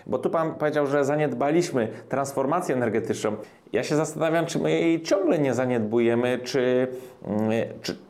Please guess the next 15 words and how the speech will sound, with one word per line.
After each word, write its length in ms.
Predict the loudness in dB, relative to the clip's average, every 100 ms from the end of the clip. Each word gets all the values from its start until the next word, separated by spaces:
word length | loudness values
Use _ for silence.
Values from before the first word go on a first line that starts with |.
| -20 _
czy 140 | 0
jest 160 | 2 2
jakiś 200 | -2 -4
konkretny 540 | -4 -2 -2 0 -2
w 100 | -2
Polsce 360 | -2 -2 0 -2
plan, 480 | 0 0 2 0 -4 -8 -12 -4 0 0
y, 40 |
który 500 | 0 0 2 4 2 0
chce 160 | 0
wykonać 380 | 0 0 -2 -2
tą 140 | -2 -2
transformację 640 | -2 -2 -2 0 0 0
energetyczną, 600 | 0 0 0 -2 -2 -2
bo 200 | -2 -4